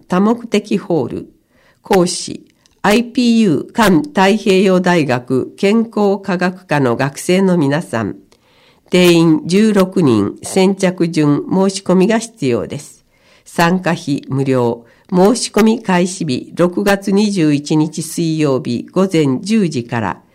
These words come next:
動きやすい服装、靴、飲み物をご準備ください。問い合わせ、申し込み先は中央図書館。電話番号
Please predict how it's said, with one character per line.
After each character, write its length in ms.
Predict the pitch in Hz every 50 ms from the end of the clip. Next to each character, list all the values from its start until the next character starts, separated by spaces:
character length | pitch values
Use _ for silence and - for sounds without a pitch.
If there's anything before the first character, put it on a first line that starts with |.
| _ - - _ _ _ _
動 260 | - 190 165 202 220
き 160 | 220 226 - 233
や 140 | 214 220
す 160 | 220 226 - 233
い 140 | 190 151
服 260 | 143 - - - - 160
装、 480 | 160 - - 165 151 143 - - - -
靴、 460 | - 175 175 - - 165 160 156 - -
飲 160 | 156 156 160 208
み 120 | 226 233
物 440 | 226 220 214 220 226 214 190 196 196
を 80 | -
ご 180 | - - 175 156
準 220 | 151 - 165 160
備 160 | 143 123 127 120
く 120 | - 110
だ 140 | 107 117 143
さ 220 | - - 123 110
い。 100 | 78 - - _ _ _ _ _ _ _ _ _ _ _ _ _ _ _ _ _ _ _ _ _ _ -
問 200 | - 170 175 180
い 80 | 180
合 80 | 170 160
わ 120 | 160 165
せ、 260 | 165 - - 165 143 -
申 220 | - 151 180 208
し 100 | 226 -
込 140 | - - 202
み 100 | 214 214
先 320 | 208 - 190 190 - - 185
は 300 | 180 180 - - - - -
中 200 | - 202 196 180
央 200 | 180 185 180 175
図 140 | 175 - 165
書 180 | 160 - 170 165
館。 320 | 165 - 117 113 95 - - - _ _ - - - _ _ -
電 200 | 180 180 185 190
話 120 | 185 185
番 300 | 190 180 170 160 160 147
号 320 | 151 147 131 131 123 -